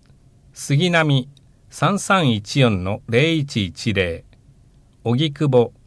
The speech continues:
三三九七の零一一零、高井戸三三三二の零一一零。平日の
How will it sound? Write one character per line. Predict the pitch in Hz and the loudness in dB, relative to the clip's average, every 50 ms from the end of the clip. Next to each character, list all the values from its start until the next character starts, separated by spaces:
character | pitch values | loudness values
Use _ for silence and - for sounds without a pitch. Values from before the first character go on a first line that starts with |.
| _ - | _ -20
三 | - - - 147 190 208 | -10 -4 -2 0 0 0
三 | 196 - - 196 - 135 123 | -2 -2 0 0 0 0 -4
九 | - - 151 131 135 143 | -4 -4 -2 0 2 2
七 | 143 139 127 113 98 90 | 4 4 2 2 0 -2
の | 90 90 - - - - | -2 -6 -8 -8 -10 -6
零 | 104 113 131 147 156 156 | -2 0 0 0 0 0
一 | 147 135 143 - - 101 90 | -2 -2 -4 -4 -6 -6 -6
一 | 85 85 - - - 107 | -6 -10 -10 -6 -6 -2
零、 | 98 98 87 82 80 - - _ _ - _ _ - _ - _ _ _ _ _ | -2 -2 -2 -4 -8 -12 -18 _ _ -20 _ _ -20 _ -20 _ _ _ _ _
高 | - - 117 - - 160 156 | -2 -2 0 2 2 2 2
井 | 156 151 143 | 2 2 0
戸 | 135 123 117 - - _ _ _ - - - - | 0 0 -2 -4 -8 _ _ _ -20 -20 -12 -4
三 | - 160 190 202 | -2 -2 -2 -2
三 | - - - 185 170 151 | -2 -2 -2 0 0 -2
三 | 143 - 135 135 143 143 143 | -2 0 0 2 2 2 4
二 | 147 139 127 104 | 4 2 2 0
の | 90 92 95 113 - - - | -2 -4 -6 -8 -10 -8 -4
零 | 107 117 135 151 156 156 | -2 0 0 0 0 0
一 | 147 139 143 - 127 107 | -2 -4 -2 -2 -2 -2
一 | 92 82 - - 107 | -2 -4 -6 -8 -6
零。 | 87 90 85 82 82 - _ _ - - - _ - _ _ - - _ - - - - | -4 -4 -6 -6 -8 -14 _ _ -20 -20 -20 _ -20 _ _ -20 -20 _ -20 -20 -20 -14
平 | - - 151 160 | -6 -4 -4 -4
日 | 156 156 143 143 - | -4 -6 -6 -2 0
の | 139 127 123 120 - | 2 4 2 2 0